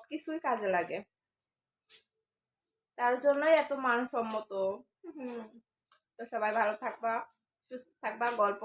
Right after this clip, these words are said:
করলাম আর ড্রাগন ফল খাইলাম। হুম, আমার ড্রাগন ফল খাওয়া শেষ হয়েছে, একটা পুরাটা ফল খাইছি, এর থেকে বড় ফল কাটছিলাম, এইটার থেকেও অনেক বড়, এটা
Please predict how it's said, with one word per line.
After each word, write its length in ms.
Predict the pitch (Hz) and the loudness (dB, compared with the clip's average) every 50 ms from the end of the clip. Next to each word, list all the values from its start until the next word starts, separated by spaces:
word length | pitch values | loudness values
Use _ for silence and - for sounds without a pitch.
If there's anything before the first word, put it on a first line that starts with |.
| 220 - | -6 -2
করলাম 300 | 240 233 233 240 247 285 370 370 - _ _ _ _ _ _ _ _ _ _ _ _ _ _ _ _ _ _ - | -2 0 0 2 0 0 -2 -4 -10 _ _ _ _ _ _ _ _ _ _ _ _ _ _ _ _ _ _ -10
আর 100 | - 185 185 170 | -8 -8 -6 -4
ড্রাগন 300 | 175 190 196 196 220 226 233 226 | 0 0 0 0 0 -2 -4 -4
ফল 140 | 254 233 202 196 - | -2 -2 -2 -2 -4
খাইলাম। 340 | 240 208 185 185 180 175 180 185 - _ _ _ _ _ _ _ _ _ _ _ _ _ _ _ _ - | -4 -4 -2 -2 -2 -4 -4 -8 -16 _ _ _ _ _ _ _ _ _ _ _ _ _ _ _ _ -12
হুম, 240 | 302 392 453 440 370 330 _ _ _ _ _ _ _ _ _ _ _ _ _ _ _ _ _ _ _ _ _ _ _ _ _ _ _ _ _ _ _ _ _ _ _ _ _ _ _ _ _ _ _ _ _ _ _ _ _ _ _ _ _ _ _ - | -8 -6 -6 -6 -6 -8 _ _ _ _ _ _ _ _ _ _ _ _ _ _ _ _ _ _ _ _ _ _ _ _ _ _ _ _ _ _ _ _ _ _ _ _ _ _ _ _ _ _ _ _ _ _ _ _ _ _ _ _ _ _ _ -10
আমার 200 | 226 214 202 202 202 | -8 -6 -6 -4 0
ড্রাগন 280 | 214 220 220 233 247 254 - | 0 0 0 0 -4 -6 -4
ফল 160 | - 240 233 233 - | -2 -2 -2 -4 -4
খাওয়া 200 | - 247 233 240 240 - | -2 -2 -2 -2 -2 -4
শেষ 140 | 247 233 - - | -6 -6 -6 -8
হয়েছে, 280 | 233 208 208 - - 196 190 226 _ _ - - 233 | -6 -6 -6 -6 -6 -8 -8 -8 _ _ -10 -10 -10
একটা 200 | 233 - - 233 233 - | -8 -6 -6 -8 -8 -8
পুরাটা 320 | - 226 226 220 220 240 240 - | -8 -6 -4 -4 -2 -4 -4 -4
ফল 140 | 233 196 190 - | -4 -6 -6 -4
খাইছি, 300 | 220 165 185 - - - _ _ _ _ _ _ _ _ _ _ _ _ _ _ _ - | -6 -6 -8 -8 -12 -18 _ _ _ _ _ _ _ _ _ _ _ _ _ _ _ -4
এর 140 | 262 277 - - | -4 -4 -4 -4
থেকে 180 | 339 240 233 254 214 202 | -6 -4 -4 -4 0 2
বড় 140 | 196 196 202 196 - | 2 2 2 0 -2
ফল 140 | 214 190 185 - | -2 -2 0 -2
কাটছিলাম, 380 | 175 180 - - - 170 151 - - - 220 | -4 -4 -6 -8 -8 -8 -8 -8 -8 -8 -6
এইটার 220 | 226 220 240 240 - - | -6 -4 -6 -8 -6 -4
থেকেও 220 | 294 240 240 254 262 247 214 | -2 0 0 2 2 2 2
অনেক 160 | 196 180 165 170 165 | 0 -2 -6 -4 -4
বড়, 140 | 156 - 139 147 - _ _ _ _ _ _ _ _ _ _ _ _ _ _ _ _ - | -4 -4 -4 -6 -10 _ _ _ _ _ _ _ _ _ _ _ _ _ _ _ _ -14
এটা 160 | 214 208 220 | -10 -8 -8